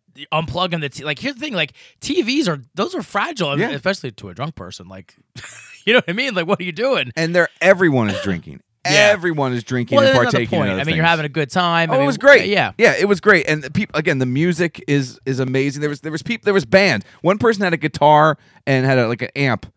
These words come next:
Speaker 2: and they were playing stuff.
Speaker 1: Now, I get there's a ton of people. Like, you, they don't share,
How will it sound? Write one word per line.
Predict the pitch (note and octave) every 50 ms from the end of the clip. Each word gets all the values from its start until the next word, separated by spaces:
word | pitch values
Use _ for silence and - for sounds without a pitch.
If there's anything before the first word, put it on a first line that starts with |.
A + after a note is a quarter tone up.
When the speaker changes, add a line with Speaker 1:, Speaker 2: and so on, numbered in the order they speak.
| _ _ _
Speaker 2:
and | - A#2 A#2+
they | A#2
were | A#2 A2
playing | - C3 A#2+ A2+ G#2+ F#2+
stuff. | - - C#2+ -
Speaker 1:
Now, | G#3 A3 A3+
I | A3 A3
get | G3+ F3 C4 B3+ A#3+ -
there's | F#3 D3
a | -
ton | - - F#3 F3+ D#3
of | C3
people. | - D#3+ E3 D3 - B2 A2+ G#2+ -
Like, | C#3 D3 D#3+ F#3
you, | A#3+ G#3 F3+ _
they | F3 G3
don't | F#3+ E3 C3+ B2
share, | - - - D#3 C#3+ C3 A2 F2+ B1 -